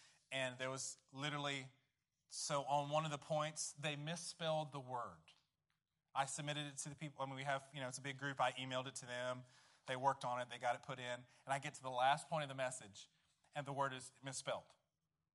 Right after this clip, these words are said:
And I, <laughs> and I look up on the screen, and I was like, "I think that word's misspelled." <laughs> And they're like,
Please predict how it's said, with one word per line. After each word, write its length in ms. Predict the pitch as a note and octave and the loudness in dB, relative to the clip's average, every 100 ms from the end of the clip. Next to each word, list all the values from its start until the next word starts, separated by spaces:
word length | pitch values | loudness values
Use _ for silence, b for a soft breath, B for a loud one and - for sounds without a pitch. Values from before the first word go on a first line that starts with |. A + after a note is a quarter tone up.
| _ _ _ _ _ _ _ _ _ _ _ _ _ _ _ _ - | _ _ _ _ _ _ _ _ _ _ _ _ _ _ _ _ -2
And 100 | C3+ | 2
I, 60 | |
<laughs> 380 | C3+ - - - | 2 2 -2 -4
and 500 | D3+ - - - - | -6 -8 -20 -20 -10
I 120 | A2+ | -6
look 140 | C3+ D3+ | -6 -6
up 120 | D#3+ | -6
on 80 | D3 | -6
the 60 | C#3 | -6
screen, 260 | - D3 | -8 -8
and 80 | C#3 | -6
I 40 | |
was 120 | C3 C3 | -6 -6
like, 160 | A2+ - _ _ _ _ _ _ _ _ _ _ _ _ - _ _ _ _ - | -8 -12 _ _ _ _ _ _ _ _ _ _ _ _ -20 _ _ _ _ -10
"I 40 | |
think 180 | - - | -10 -10
that 140 | E3 C3 | -8 -4
word's 200 | E3 D3+ | -4 -2
misspelled." 680 | B2+ - - A#4 - F#3 | -4 0 2 2 2 -2
<laughs> 60 | - - B B B B B | -4 -10 B B B B B
And 80 | C3+ | -12
they're 140 | C3 | -6
like, 180 | A#2+ G#2+ | -6 -6